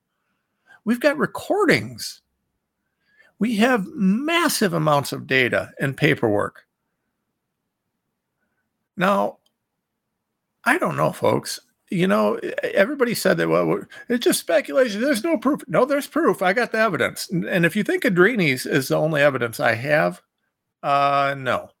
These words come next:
no, there's a lot more out there. But we need more people to come forward. Adrini's a stinking hero. I mean, she is a hero. This sweet lady, I mean, eh,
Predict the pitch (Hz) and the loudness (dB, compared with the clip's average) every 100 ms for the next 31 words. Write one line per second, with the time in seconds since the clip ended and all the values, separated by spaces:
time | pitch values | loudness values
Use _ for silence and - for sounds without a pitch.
0 | _ _ 208 113 90 87 - 143 123 147 | _ _ -6 -2 -2 -6 -12 0 2 2
1 | 160 135 127 - 113 98 92 - - 90 | 0 0 0 0 0 0 0 -6 -16 -16
2 | _ - - - 196 175 - 160 170 180 | _ -20 -20 -18 -18 -16 -2 4 4 2
3 | _ 214 175 202 277 208 190 175 - 196 | _ 0 2 2 0 0 2 2 0 0
4 | 165 - 160 156 - 233 160 - 170 151 | 0 0 0 0 0 2 2 2 -2 -2
5 | 247 403 285 - 113 - 196 151 117 107 | -2 0 0 0 -4 -2 -2 0 -2 0
6 | 117 87 - _ _ - 139 156 - 320 | 0 -2 -8 _ _ -2 0 0 -2 0
7 | 349 196 156 - 170 156 117 85 - - | 2 2 -2 -2 0 2 4 2 -2 -20
8 | - - 247 359 - 208 269 285 202 208 | -20 -8 -2 0 0 -2 -2 0 0 0
9 | 226 220 240 254 349 349 - | 0 -2 -2 -4 -4 -4 -4